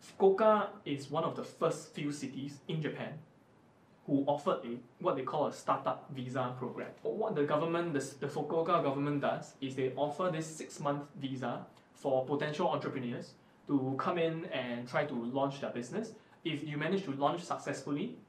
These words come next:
uh, incorporate your company, launch successfully, your visa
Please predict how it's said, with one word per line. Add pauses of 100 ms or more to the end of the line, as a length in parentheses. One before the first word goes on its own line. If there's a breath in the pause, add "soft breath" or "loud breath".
(480)
uh,
incorporate
your
company,
launch
successfully, (340 loud breath)
your
visa